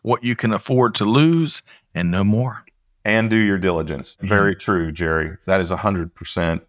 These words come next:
Speaker 2: And do your diligence is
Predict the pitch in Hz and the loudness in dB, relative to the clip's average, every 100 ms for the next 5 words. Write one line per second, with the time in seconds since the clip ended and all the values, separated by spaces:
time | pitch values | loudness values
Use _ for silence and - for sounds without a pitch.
0 | - 87 85 85 _ _ _ _ _ _ | -8 -4 -4 -6 _ _ _ _ _ _
1 | _ 87 104 113 113 101 92 95 92 87 | _ 0 4 4 4 2 2 2 2 0
2 | 85 80 - - _ - 85 82 82 - | -2 -4 -10 -16 _ -6 -2 -2 -4 -10
3 | - | -14